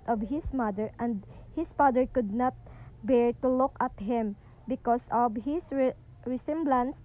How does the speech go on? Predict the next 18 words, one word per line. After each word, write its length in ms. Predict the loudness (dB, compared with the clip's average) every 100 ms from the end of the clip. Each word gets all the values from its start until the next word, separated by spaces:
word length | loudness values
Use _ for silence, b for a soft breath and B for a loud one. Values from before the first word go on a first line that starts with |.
| -6
to 80 | 0
her. 280 | 0 0 -4 b b b -20 -20 -16 -6
It 140 | -6 -6 -16 -20 -20 -20 -10
is 240 | -4 -4 -6 -12 -20 -20 -2
feared 400 | 4 6 4 4
that 160 | 2 2 0
he 180 | -4 2
will 200 | 4 4
grow 500 | 4 4 6 4 0 B B B -20 B B -20 -20 -20 -20 -20 -20 -20 -20 -20 -20 0
to 80 | 2
be 180 | 2 4
an 300 | 4 4 0 -8 -2
handblock 500 | 0 2 4 4 4 -2 -10 -10 -10 -6
like 320 | 4 4 4 -2
his 140 | -6 -2
father, 340 | 2 2 0 -2
and 200 | -2 -2
his, 280 | 0 0 -2